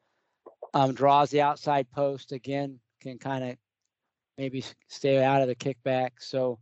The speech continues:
you know, fifteen to one on the morning line. I think it might be the longest shot on the board on the morning line. I think it has, you know, a license to improve quite a bit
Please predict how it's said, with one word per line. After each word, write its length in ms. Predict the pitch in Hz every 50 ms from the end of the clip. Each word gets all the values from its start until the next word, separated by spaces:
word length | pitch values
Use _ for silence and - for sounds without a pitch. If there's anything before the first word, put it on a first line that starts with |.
| _ _ _ _ _ _ _ _ _ _ _ _ _ _ _ _ _
you 80 | - 151
know, 60 | 123
fifteen 680 | 117 - - - 180 165 - _ - - 175 170 160 156
to 80 | 143
one 280 | 139 135 143 147 147 143
on 200 | 139 135 131 127
the 80 | 127 123
morning 420 | 120 123 131 135 143 143 143 143 143
line. 380 | 143 139 139 143 143 143 143 139
I 80 | 131
think 220 | 127 147 147 143 127
it 100 | 139 127
might 280 | 127 135 135 131 131
be 140 | - 139 139
the 100 | 131 131
longest 440 | 123 127 131 135 135 135 131 131 -
shot 220 | - 143 139 135
on 80 | 131 127
the 60 | 127
board 340 | 117 110 123 135 139 147 151
on 60 | 151
the 60 | 147 147
morning 260 | 147 147 151 151 151
line. 340 | 147 151 151 151 151 151 - -
I 180 | 127 135 151 175
think 180 | 156 139 131 131
it 80 | 123
has, 240 | 123 127 127 123 117 - - - _ _ _ _ _ _ _ _ _ _ _ _ _ _ _
you 80 | - 139
know, 160 | 131 127 123
a 40 | 120
license 480 | 123 127 131 139 131 - 139 123 - -
to 100 | - 135
improve 420 | 123 113 - - 139 139 131 123
quite 300 | - - - 135 131 120
a 60 | 120
bit 320 | 113 120 131 135 131 120